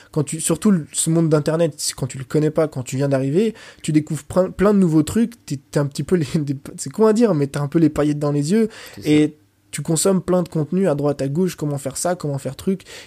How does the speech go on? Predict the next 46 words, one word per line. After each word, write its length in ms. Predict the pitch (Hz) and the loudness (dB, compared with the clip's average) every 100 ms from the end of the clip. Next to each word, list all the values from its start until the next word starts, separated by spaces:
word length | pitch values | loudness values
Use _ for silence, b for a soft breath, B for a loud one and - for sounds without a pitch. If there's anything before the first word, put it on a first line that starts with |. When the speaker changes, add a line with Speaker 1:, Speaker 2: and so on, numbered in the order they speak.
| - | 0
Speaker 1:
Et 40 | |
aujourd'hui, 400 | 151 160 175 226 | 4 4 4 2
je 60 | - | 2
suis 100 | 160 | 2
beaucoup 240 | 185 - | 2 0
plus 420 | 170 196 180 - - | -2 -2 -2 -4 0
recentré, 500 | 147 175 185 180 - | 4 4 4 0 0
recadré, 460 | 175 156 151 165 180 | 0 2 2 4 2
parce 180 | - | 0
qu'aussi 300 | - 147 - | -4 -4 -2
j'ai 80 | 147 | -2
énormément 680 | 127 139 160 185 165 165 160 | -2 0 4 4 4 2 0
progressé, 640 | 151 147 135 143 220 233 214 B B B B | 0 -2 0 0 0 -2 -4 B B B B
euh, 200 | 139 135 | 0 2
et 80 | 135 | 2
ça 160 | - 165 | 2 0
me 60 | |
permet 260 | 160 175 196 | 2 0 0
de 60 | |
consommer 420 | - 165 - 185 180 | -2 -4 0 2 2
du 100 | 147 | 0
contenu, 540 | 160 147 190 208 208 _ | -2 0 0 0 -2 _
entre 280 | 151 143 180 | -4 -2 -2
guillemets, 420 | 147 151 170 196 | -2 0 2 2
qui 140 | 190 147 | 0 -8
est 40 | |
plus 280 | - 170 151 | -4 -2 -2
utile. 320 | 160 151 - - B B - | -2 -4 -6 -10 B B -4
Parce 120 | 135 | -2
Speaker 2:
Ouais, 40 | 214 | 2
t'es 100 | 151 | 4
moins 120 | 185 | 4
Speaker 1:
qu'avant, 80 | 202 | 2
Speaker 2:
dispersé. 460 | - 101 98 117 131 | 0 -8 -10 -10 -8
Speaker 1:
voilà, 460 | 151 160 160 110 - | 2 4 4 2 -2
le 100 | 147 | -4
truc, 240 | 139 202 180 | -2 -2 -2
c'est 140 | 151 | -2
que 100 | 147 | 0
quand 220 | 143 156 | -2 -2
tu 120 | 147 | -4
viens 220 | 147 170 202 | 0 2 2
d'arriver 300 | 180 175 170 | 2 2 0
dans 240 | 156 147 | 0 0
un 40 | |
domaine, 440 | 143 147 202 233 | 0 0 0 -2